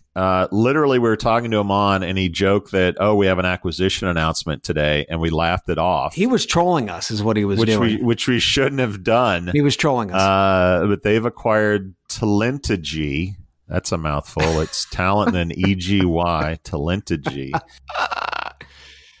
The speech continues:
Speaker 1: The technology, basically, okay, how they explain it is they analyze data on career sites and throughout a company's various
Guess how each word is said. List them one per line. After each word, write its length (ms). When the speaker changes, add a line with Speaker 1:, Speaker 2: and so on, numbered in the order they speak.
Speaker 1:
The 100
technology, 880
basically, 640
okay, 280
how 100
they 100
explain 300
it 60
is 120
they 120
analyze 400
data 320
on 160
career 280
sites 680
and 160
throughout 260
a 60
company's 500
various 600